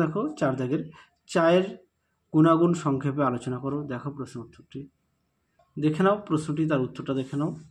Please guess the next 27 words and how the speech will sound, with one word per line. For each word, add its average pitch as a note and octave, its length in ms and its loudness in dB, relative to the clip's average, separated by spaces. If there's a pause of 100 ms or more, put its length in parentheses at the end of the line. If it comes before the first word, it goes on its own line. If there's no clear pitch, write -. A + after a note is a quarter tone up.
(460)
সুন্দর C3 340 -4
করে C3 160 -4
দেওয়া A#2+ 280 -2
আছে। B2 200 -6 (480)
এর D#3 140 0
পাশাপাশি D#3+ 500 2
তোমরা D3 260 2
অবশ্যই B2+ 380 0
তোমাদের C3 360 0
পাঠ্য B2+ 300 -2
বইটি D3+ 200 0
খুঁটিয়ে D#3 340 0
পড়বে D#3 340 4
পরিবেশ D3 360 4
বিষয়ে, D#3+ 380 -2 (840)
শুধু D3+ 240 -2
পরি-, C3+ 440 -2
পরিবেশ C#3+ 300 2
বিষয় D3 300 -2
না, D#3 80 2
ইতিহাস C3 420 -2
ভূগোল A#2+ 320 -8
বিষয়ে D#3 340 -4
পাঠ্য A#2+ 260 -8
বইটি B2+ 220 -6 (580)
অবশ্যই, B2 440 -4
অবশ্যই B2+ 400 -4